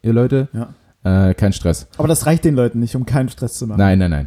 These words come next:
Speaker 1: nein.
Speaker 2: <laughs>
Speaker 1: Und, äh, ich wusste dann auch nicht, dass es diese Instagram-Seite gibt. Ich weiß auch nicht mehr den Namen der Instagram-Seite, keine Ahnung. Auf jeden Fall kriege ich dann am Abend, äh, ein, ein Bild von jemandem geschickt,
Speaker 2: Mhm.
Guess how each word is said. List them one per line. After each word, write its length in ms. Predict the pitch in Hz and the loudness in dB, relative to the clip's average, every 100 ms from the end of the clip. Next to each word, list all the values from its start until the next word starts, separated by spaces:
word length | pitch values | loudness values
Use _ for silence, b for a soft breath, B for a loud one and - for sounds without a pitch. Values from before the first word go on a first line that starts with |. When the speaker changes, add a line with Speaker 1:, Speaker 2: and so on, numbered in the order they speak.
| 76 | -2
Speaker 1:
nein. 220 | 85 78 | -2 -2
Speaker 2:
<laughs> 520 | 165 180 - - _ 113 | -4 -6 -10 -16 _ 2
Speaker 1:
Und, 380 | 107 107 110 107 | 4 4 4 4
äh, 200 | 101 104 | 4 4
ich 140 | 107 | 2
wusste 220 | 180 - | 0 2
dann 140 | 120 98 | 2 2
auch 100 | 101 | 2
nicht, 160 | 110 104 | 2 2
dass 80 | |
es 100 | 101 - | 2 2
diese 200 | 98 113 | 0 0
Instagram-Seite 800 | 135 - 98 95 92 92 87 87 | 0 0 2 2 2 2 0 0
gibt. 320 | 120 - - | 0 0 -6
Ich 180 | - - | -10 -12
weiß 280 | - 185 - | -2 0 0
auch 100 | 139 | -2
nicht 160 | 87 90 | -2 -2
mehr 100 | 78 | -2
den 320 | - 82 78 | -2 -4 0
Namen 240 | 82 113 117 | 2 2 2
der 100 | 95 | 0
Instagram-Seite, 560 | 117 107 104 95 92 | 0 0 0 0 -2
keine 200 | 98 92 | -2 -2
Ahnung. 200 | 78 76 87 | 0 -2 0
Auf 100 | - | 2
jeden 160 | 151 | 2
Fall 200 | 139 135 | 0 -2
kriege 220 | - 127 120 | 0 -2 0
ich 100 | - | 0
dann 260 | 131 170 - b b b b b | 0 0 -4 b b b b b
am 180 | 101 101 | -2 0
Abend, 520 | 90 123 175 180 - - _ 104 | 2 2 0 -2 -6 -20 _ 0
äh, 40 | |
ein, 1200 | 98 98 95 95 87 - - 53 69 85 85 80 | 2 4 4 2 0 -8 -18 -8 -2 0 2 0
ein 240 | 69 82 82 | -2 -2 0
Bild 240 | 135 156 | 0 0
von 340 | - 123 123 | -2 0 2
jemandem 400 | 120 127 123 123 | 2 2 0 0
geschickt, 440 | 113 117 160 - - _ 113 | -2 0 -2 -2 -14 _ -6
Speaker 2:
Mhm. 300 | 110 131 | -4 -4